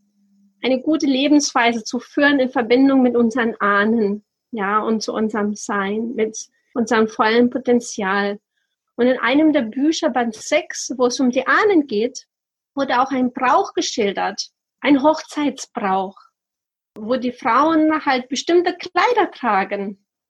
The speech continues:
mit bestimmten, äh, Symbolen, die halt, und jedes Symbol hat eine tiefen Wirkung im Einklang halt mit der Energie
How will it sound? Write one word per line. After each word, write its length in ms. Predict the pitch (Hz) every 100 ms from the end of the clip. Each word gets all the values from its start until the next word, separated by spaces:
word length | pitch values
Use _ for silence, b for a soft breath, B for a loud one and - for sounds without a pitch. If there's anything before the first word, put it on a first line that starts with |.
| _ _ _ _ _ _
mit 160 | 240 233
bestimmten, 640 | 254 - 349 339 311 294
äh, 240 | 254 254 254
Symbolen, 1000 | - 285 277 269 302 311 311 262 220 214
die 180 | 240 233
halt, 320 | 226 226 -
und 140 | 233
jedes 300 | 247 277 294
Symbol 380 | 285 247 269 294
hat 160 | 269 233
eine 260 | 233 220
tiefen 520 | - 285 302 302 277
Wirkung 600 | 240 277 311 - 330 427 427 _ _ _ _ _
im 140 | 254
Einklang 720 | 247 240 269 269 311 320 330 -
halt 280 | 269 262 -
mit 180 | 262 247
der 120 | 247
Energie 760 | 240 233 220 220 269 294 320